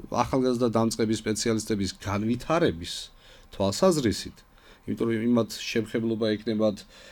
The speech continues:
გამოცდილ ექსტენსიონისტებთან, ა, და შემდგომ უკვე შესაძლებლობა ექნებათ თავის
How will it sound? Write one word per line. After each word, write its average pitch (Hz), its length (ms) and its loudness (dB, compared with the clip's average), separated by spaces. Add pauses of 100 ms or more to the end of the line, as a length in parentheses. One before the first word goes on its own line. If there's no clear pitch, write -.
(180)
გამოცდილ 104 600 -2
ექსტენსიონისტებთან, 104 1200 -2 (800)
ა, 101 480 -2
და 170 500 6
შემდგომ 135 560 2
უკვე 151 380 2
შესაძლებლობა 123 840 0
ექნებათ 131 540 0
თავის 117 360 -2